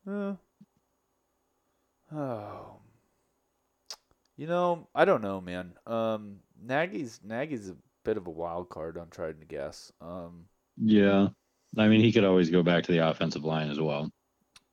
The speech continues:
Speaker 1: I kinda just feel like it's not gonna be their pick and it's gonna be the Eagles again.
Speaker 2: Yeah, I'm kinda thinking the same. Uh, that was, that was kind of a hard one to look at going forward, just trying not to take someone that's gonna be available if I
Speaker 1: Yeah.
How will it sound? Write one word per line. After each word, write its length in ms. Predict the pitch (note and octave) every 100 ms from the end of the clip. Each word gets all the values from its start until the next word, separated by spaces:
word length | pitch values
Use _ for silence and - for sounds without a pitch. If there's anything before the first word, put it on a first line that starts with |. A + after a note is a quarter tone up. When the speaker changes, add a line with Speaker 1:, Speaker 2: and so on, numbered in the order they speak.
| -
Speaker 1:
I 200 | - C3
kinda 600 | B2+ - - B2+ C#3+ C#3
just 240 | A2 A2 -
feel 160 | G#2+ G#2
like 200 | G2 F#2+
it's 160 | -
not 180 | F#2+ F#2+
gonna 160 | - F#2+
be 160 | F2+
their 160 | F#2+ F2+
pick 300 | - F2+ E2
and 80 | F2+
it's 140 | F2
gonna 200 | - F#2
be 140 | E2 F2
the 140 | E2
Eagles 400 | C2 D#2 B1+ -
again. 220 | - - - _ _ -
Speaker 2:
Yeah, 400 | G2+ G#2+ G2 G2
I'm 180 | A2+ G2+
kinda 240 | - G#2+ F#2+
thinking 280 | G#2 E2 G#2
the 100 | E2
same. 480 | - F2+ F#2 F#2 - -
Uh, 260 | F2 F2 F2
that 140 | F2
was, 380 | E2 D#2+ D#2 - -
that 100 | F2
was 140 | D#2+
kind 160 | - F2
of 80 | D#2
a 80 | D#2
hard 240 | D#2+ E2
one 200 | D#2+ E2
to 80 | D#2
look 240 | D#2 D#2
at 240 | E2+ D#2+ D#2
going 260 | E2 D#2
forward, 500 | D2 E2 D#2+ D#2 D#2+
just 320 | D#2+ D#2 - - _ _ -
trying 300 | F2 E2 D#2
not 180 | D#2+ -
to 80 |
take 280 | - E2+ C#2+
someone 260 | - D#2 D2+
that's 140 | D#2
gonna 180 | - D#2
be 100 | D2+
available 640 | D2+ D2+ D2+ D2+ D2+ D2+ D2+
if 120 | -
I 100 | D2+
Speaker 1:
Yeah. 260 | G#2 G2